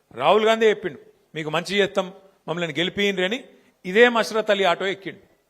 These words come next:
అయితే ఆ బాయ్ సాబ్తో మాట్లాడుకుంటే నేను పోతున్నా. "మరి ఏంది బాయ్ సాబ్ నువ్వు ఇప్పుడు ఏం చేస్తున్నావు?" అన్న. "ఏం చేస్తా సార్, నాకు మీ గవర్నమెంట్ ఉన్నప్పుడు రెండు ఆటోలు నాయి ఉండే సొంతం,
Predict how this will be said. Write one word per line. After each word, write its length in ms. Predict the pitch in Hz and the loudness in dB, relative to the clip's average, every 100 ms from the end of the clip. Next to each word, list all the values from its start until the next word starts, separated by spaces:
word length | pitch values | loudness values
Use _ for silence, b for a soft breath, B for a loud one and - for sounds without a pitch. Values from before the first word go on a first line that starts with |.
| _ _ _ - | _ _ _ -2
అయితే 540 | 190 202 240 214 220 - _ _ _ 185 | 2 4 4 2 -4 -14 _ _ _ -2
ఆ 60 | |
బాయ్ 220 | 175 202 | 4 4
సాబ్తో 280 | 208 220 233 | 4 0 -2
మాట్లాడుకుంటే 500 | 220 202 208 190 208 | -4 -4 -2 -4 -6
నేను 200 | 202 202 | -4 -4
పోతున్నా. 320 | 185 170 117 - _ _ _ _ - | -4 -4 -10 -16 _ _ _ _ -6
"మరి 120 | 175 | 0
ఏంది 140 | 208 214 | 0 2
బాయ్ 140 | 214 | 2
సాబ్ 180 | 214 190 | 2 0
నువ్వు 320 | 185 175 123 - _ _ _ _ - | -2 -4 -6 -16 _ _ _ _ -18
ఇప్పుడు 200 | 127 165 | -6 -4
ఏం 140 | 202 | 0
చేస్తున్నావు?" 360 | 220 202 180 185 | -2 -2 -2 -4
అన్న. 180 | 131 110 _ _ _ _ _ 143 | -6 -14 _ _ _ _ _ -4
"ఏం 200 | 180 202 | -2 -2
చేస్తా 220 | 208 208 | -2 4
సార్, 200 | 196 202 - - - _ _ _ _ _ 156 | 6 6 2 -18 -20 _ _ _ _ _ 2
నాకు 240 | 175 190 | 4 4
మీ 120 | 196 | 0
గవర్నమెంట్ 440 | 170 190 202 214 208 | 4 4 4 0 0
ఉన్నప్పుడు 220 | 202 202 | 0 2
రెండు 180 | 190 180 | 2 4
ఆటోలు 300 | 175 208 190 | 4 2 4
నాయి 180 | 170 | 6
ఉండే 180 | 208 196 | 4 2
సొంతం, 400 | 165 156 180 135 | -2 0 0 -2